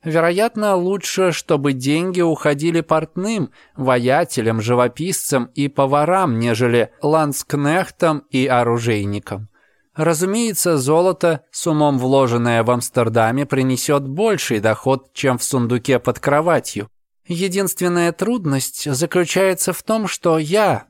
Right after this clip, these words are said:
не могу заниматься размещением средств, сидя в версальском чулане и обучая двух крошек чтению и письму.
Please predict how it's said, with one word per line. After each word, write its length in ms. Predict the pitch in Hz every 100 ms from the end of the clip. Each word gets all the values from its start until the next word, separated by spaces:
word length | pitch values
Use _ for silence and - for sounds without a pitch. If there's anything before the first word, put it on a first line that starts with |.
| -
не 180 | 151
могу 360 | 139 139 139 165
заниматься 680 | 143 135 131 139 139 - 127
размещением 720 | 120 127 123 - 135 127 123
средств, 640 | 120 139 170 170 - - _
сидя 420 | - - 143 139
в 60 | 120
версальском 800 | 123 127 - 143 131 - 131 120
чулане 680 | - 131 139 185 196 123 - _ _
и 120 | 139
обучая 600 | 139 135 131 165 160 139
двух 380 | 131 151 147 -
крошек 500 | 147 151 165 143 -
чтению 640 | - - 143 127 127 123
и 120 | - 117
письму. 560 | 143 139 - 107 107